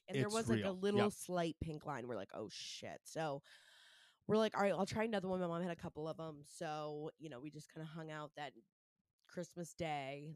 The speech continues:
Speaker 1: laid low. Next morning, we were supposed to leave anyways, but I woke up the next morning and was like, that was probably, like, my worst day. Waking up Sunday,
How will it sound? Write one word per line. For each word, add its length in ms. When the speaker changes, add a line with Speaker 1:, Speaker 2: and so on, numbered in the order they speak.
Speaker 1:
laid 300
low. 580
Next 240
morning, 220
we 60
were 80
supposed 240
to 60
leave 260
anyways, 800
but 160
I 100
woke 220
up 120
the 60
next 240
morning 220
and 80
was 180
like, 220
that 160
was 140
probably, 300
like, 140
my 140
worst 380
day. 480
Waking 360
up 120
Sunday, 760